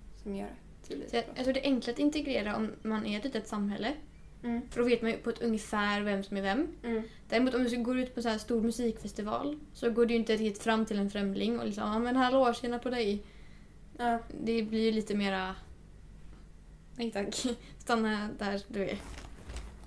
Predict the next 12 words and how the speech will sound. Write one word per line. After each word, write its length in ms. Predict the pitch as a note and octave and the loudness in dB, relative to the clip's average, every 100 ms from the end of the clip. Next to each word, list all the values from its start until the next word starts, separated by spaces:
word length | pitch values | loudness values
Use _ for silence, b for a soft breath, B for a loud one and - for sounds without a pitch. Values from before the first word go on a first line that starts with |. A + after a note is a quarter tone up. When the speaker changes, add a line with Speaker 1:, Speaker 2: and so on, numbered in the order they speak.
| - - B3+ | -4 -4 -2
Speaker 1:
Mm. 140 | B3+ C4 - - - - | -6 -8 -14 -18 -18 -10
Men 160 | A#3+ A#3+ | -2 2
då 80 | B3 | 2
kanske 240 | B3+ B3 | 2 -4
man 100 | C4+ | -8
ska 140 | - | -2
göra 240 | A#3+ G#3+ A#3 | -2 0 -2
såna 280 | A#3+ A3 - - - - | -4 -4 -6 -10 -14 -2
grejer, 320 | G#3 G3+ F#3 | 2 2 2
liksom, 260 | F#3+ - | -4 -6
mer 120 | F#3 G3+ | -6 -6
lokalt. 640 | G#3+ - G#3 - - - | -10 -8 -8 -10 -16 -18